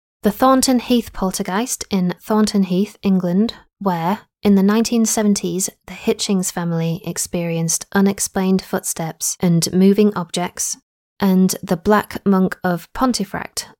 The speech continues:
a very northern tale of supernatural infamy, which we'll no doubt talk about at some point on here, who terrorised the Pritchard family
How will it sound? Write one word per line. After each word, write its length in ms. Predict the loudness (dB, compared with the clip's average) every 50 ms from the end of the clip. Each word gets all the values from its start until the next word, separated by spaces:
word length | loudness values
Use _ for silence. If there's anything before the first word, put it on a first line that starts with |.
| _ -4
a 60 | 0
very 240 | 2 4 4 6 6
northern 400 | 6 6 6 4 4 2 0 -2
tale 360 | -4 -6 -4 -2 -2 -2 -2 -2
of 260 | -4 -4 -4 -4 -6 -6 -6
supernatural 760 | -4 -2 2 2 2 2 0 -2 -4 -2 -4 -4 -4 -4 -2 -2
infamy, 560 | -2 -4 -4 -2 -4 -2 0 0 -2 -2 _ _ _
which 220 | -4 -2 -2 -2 0
we'll 140 | 0 4
no 260 | 4 6 6 6 6 4
doubt 420 | 4 2 0 0 -2 -2 -4 -6
talk 260 | -6 -6 -6 -6 -6 -6
about 340 | -8 -8 -8 -6 -6 -6 -6 -6
at 140 | -6 -6
some 220 | -6 -6 -6 -6 -6
point 260 | -6 -6 -6 -6 -4
on 140 | -4 -4 -4
here, 300 | -2 -2 -2 -2 -4 -6 -8 _ _ 2
who 340 | 6 6 8 8 8 4 2 -2
terrorised 720 | -2 0 2 2 4 4 4 4 4 4 4 2 2 -2 -6 -6 _
the 80 | -6 -4
Pritchard 480 | -4 -4 -6 -4 -4 -2 -4 -4 -4 -6
family 580 | -8 -6 -6 -4 -4 -4 -4 -6 -6 -8 -10